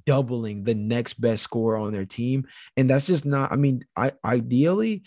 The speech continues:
it's interesting that they were third in the conference despite having this interesting of a style. But I think it's kind of also funny that they had a go-to guy and that really defined their season. So I think that one of the things that I would take away from this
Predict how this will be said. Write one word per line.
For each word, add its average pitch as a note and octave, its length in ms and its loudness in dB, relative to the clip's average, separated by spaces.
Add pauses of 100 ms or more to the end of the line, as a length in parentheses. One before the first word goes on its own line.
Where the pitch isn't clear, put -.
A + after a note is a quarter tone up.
(160)
it's D3 180 -2
interesting F3+ 440 0
that C#3+ 120 2
they C3+ 80 2
were C3 140 0
third A2+ 580 0 (280)
in C3 120 2
the B2+ 80 2
conference A#2 540 -2
despite G#2+ 420 -4
having A2+ 320 0
this A2+ 240 -2
interesting A2+ 480 -6
of G2+ 120 -6
a G2 60 -6
style. G2 380 -2
But G2+ 140 -2
I G2+ 80 -2
think C3+ 260 0
it's B2+ 160 -6
kind B2 380 -4
of A2 160 -2 (1080)
also D#3 380 6
funny B2+ 380 2
that A#2 180 2
they B2+ 120 2
had C3 260 2
a G#2+ 80 0
go-to B2+ 640 -2
guy A#2 480 -2
and A2+ 160 -6
that A#2+ 220 -2
really A2+ 260 -4
defined G#2+ 500 -4
their F#2 120 -4
season. G#2+ 400 -4
So - 120 -6
I G#2+ 120 0
think F3 240 -6
that E3 100 2
one D3 180 0
of C3+ 120 -2
the B2 80 -6
things C3 260 -2
that A2+ 180 0
I - 220 -2
would D3 220 -2
take E3 200 -6
away E3+ 200 -4
from F3+ 240 -10
this F3+ 280 -6